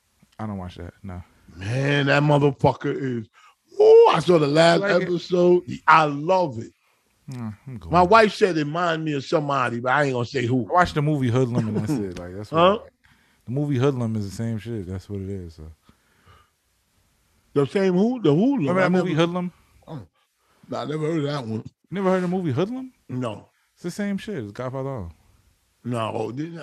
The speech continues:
Speaker 2: you can't be. You, uh, you like to, you like to just dismiss shit. I, I don't
Speaker 1: It's the
Speaker 2: know.
Speaker 1: same shit. The
Speaker 2: Well,
Speaker 1: movie
Speaker 2: I
Speaker 1: Hoodlum
Speaker 2: mean,
Speaker 1: came
Speaker 2: same
Speaker 1: out before that.
Speaker 2: premise. Same premise?
Speaker 1: It's, it's the same shit.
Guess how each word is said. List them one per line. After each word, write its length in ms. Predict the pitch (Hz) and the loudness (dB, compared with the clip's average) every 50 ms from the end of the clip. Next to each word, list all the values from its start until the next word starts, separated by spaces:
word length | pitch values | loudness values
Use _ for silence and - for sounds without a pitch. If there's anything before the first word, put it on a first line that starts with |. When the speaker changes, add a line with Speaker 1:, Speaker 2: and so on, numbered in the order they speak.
| - - | -14 -14
Speaker 2:
you 80 | 165 | -14
can't 360 | 139 - 110 95 87 85 87 | -14 -12 -14 -16 -16 -18 -18
be. 280 | 92 98 101 113 110 101 _ _ _ _ _ _ _ - _ _ | -18 -16 -16 -16 -16 -18 _ _ _ _ _ _ _ -20 _ _
You, 220 | 247 262 262 - - | -4 -4 -4 -4 -8
uh, 320 | 247 247 - _ _ 240 - - _ _ _ _ - | -10 -12 -12 _ _ -14 -14 -14 _ _ _ _ 4
you 160 | 214 339 403 | 4 6 8
like 240 | 381 339 320 247 202 | 8 6 6 6 6
to, 240 | 233 202 190 170 - | 6 6 6 4 4
you 120 | 220 226 269 | 0 0 2
like 220 | 302 277 262 226 196 | 2 2 2 0 0
to 80 | 220 | -4
just 340 | 190 165 190 180 160 131 107 | -2 -2 0 0 0 -2 0
dismiss 520 | 127 139 127 - - - - 226 240 214 156 | 0 0 0 0 -4 -4 0 2 2 2 0
shit. 280 | - - - 170 135 | -2 -4 -2 0 2
I, 140 | 147 180 214 | 4 4 4
I 140 | 214 226 220 | 2 2 2
don't 80 | 233 | 2
Speaker 1:
It's 180 | 233 240 233 226 | 2 2 2 2
the 60 | 226 | 0
Speaker 2:
know. 120 | 240 254 254 | 0 2 2
Speaker 1:
same 220 | 254 220 190 151 | 2 0 0 -2
shit. 280 | - 247 262 240 196 110 98 95 - - _ _ _ _ _ _ _ _ _ _ _ _ | -4 -4 -4 -4 -6 -8 -10 -16 -20 -20 _ _ _ _ _ _ _ _ _ _ _ _
The 80 | 123 160 | -4 -2
Speaker 2:
Well, 140 | 196 233 220 | -2 -2 0
Speaker 1:
movie 80 | 208 | 0
Speaker 2:
I 20 | 202 214 | 2 4
Speaker 1:
Hoodlum 100 | 208 214 226 | 4 6 6
Speaker 2:
mean, 120 | 226 202 | 4 4
Speaker 1:
came 60 | 160 196 | 6 6
Speaker 2:
same 160 | 220 214 190 | 6 6 6
Speaker 1:
out 60 | 156 160 | 4 0
before 140 | - 190 240 | 0 0 0
that. 60 | 233 | 0
Speaker 2:
premise. 320 | 180 127 113 - - - _ _ _ _ _ _ _ _ | 0 -2 -6 -10 -14 -20 _ _ _ _ _ _ _ _
Same 220 | - 190 196 196 175 | 4 6 6 6 6
premise? 300 | 131 156 185 208 233 269 494 | 4 4 2 2 4 2 -2
Speaker 1:
It's, 200 | 466 - - 160 | -4 -4 -6 -8
it's 140 | 165 - - | -8 -8 -8
the 140 | - 185 170 | -8 -8 -8
same 420 | - - 214 208 208 208 202 196 | -4 -4 -2 -2 -2 -2 -4 -4
shit. 380 | 185 - - 247 247 185 - | -6 -8 -12 -10 -10 -10 -10